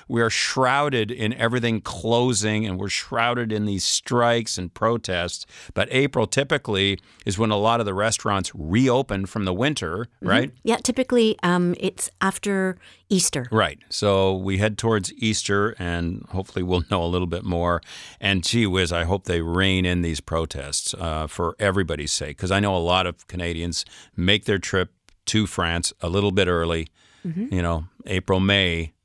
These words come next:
Speaker 1: which May is usually just a stellar month to
Speaker 2: Beautiful.
Speaker 1: be here.
Speaker 2: Mm-hmm.
Speaker 1: Um, and so hopefully they're gonna rein this in and get everything, uh, back to <laughs>
Speaker 2: Yeah. Well, it's, it, it's also gorgeous here, here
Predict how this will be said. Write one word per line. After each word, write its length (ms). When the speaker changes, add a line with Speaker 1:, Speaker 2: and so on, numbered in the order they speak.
Speaker 1:
which 180
May 300
is 180
usually 300
just 200
a 60
stellar 640
month 260
to 80
Speaker 2:
Beautiful. 380
Speaker 1:
be 40
here. 120
Speaker 2:
Mm-hmm. 640
Speaker 1:
Um, 360
and 360
so 220
hopefully 640
they're 240
gonna 320
rein 320
this 240
in 280
and 140
get 160
everything, 440
uh, 380
back 320
to 300
<laughs> 180
Speaker 2:
Yeah. 220
Well, 160
it's, 160
it, 120
it's 180
also 260
gorgeous 360
here, 300
here 420